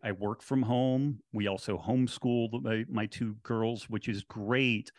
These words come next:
But it's also, it's kind of funny, like, the day just disappears. You know, we get up and we're, we're out of the,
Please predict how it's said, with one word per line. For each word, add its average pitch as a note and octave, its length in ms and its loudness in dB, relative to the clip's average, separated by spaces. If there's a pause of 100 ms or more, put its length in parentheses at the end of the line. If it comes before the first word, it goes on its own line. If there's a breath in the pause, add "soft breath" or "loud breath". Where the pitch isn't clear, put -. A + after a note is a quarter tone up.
(440 soft breath)
But A#2 160 2
it's - 160 -2
also, A#2 560 0
it's - 160 -2
kind A2+ 200 0
of - 80 -2
funny, C#3 400 0
like, G2 300 -2
the A2 80 -4
day A#2 760 0
just - 260 -4 (220)
disappears. - 840 -2 (300)
You A2+ 80 0
know, G#2+ 80 2
we G#2 160 0
get A2 200 2
up C#3 240 0
and G2+ 120 -2
we're, G2 220 -2
we're G2 360 -4
out G#2+ 160 0
of A2 100 -2
the, G2 260 0